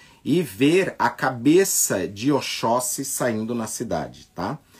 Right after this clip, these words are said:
Então, o Oni of Fé, que é o rei, né, de Leifé, maior autoridade, ele seria, é, a representação de Odudua,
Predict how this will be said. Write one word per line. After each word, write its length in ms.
Então, 340
o 40
Oni 220
of 220
Fé, 280
que 140
é 40
o 80
rei, 500
né, 180
de 100
Leifé, 680
maior 340
autoridade, 880
ele 340
seria, 720
é, 260
a 60
representação 1040
de 100
Odudua, 680